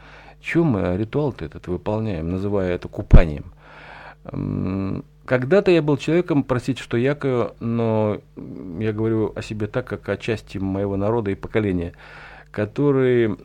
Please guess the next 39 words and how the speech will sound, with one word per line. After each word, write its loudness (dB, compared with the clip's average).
как -2
все 0
неофиты, 0
только-только -4
воцерковившиеся, -4
да, -2
очень -6
требовательно 2
относился 2
и 2
к -6
самому 4
себе, 0
и -2
ко 2
всем 4
остальным 4
верующим. -4
Когда-то 0
я 4
относился 0
к -8
ритуальной 4
части -4
нашей -2
веры -2
очень -4
скептически. -10
Дескать, -6
ну -2
что -6
это 0
вот 2
все -2
про -2
пост -2
говорят, 0
прям 2
вот -4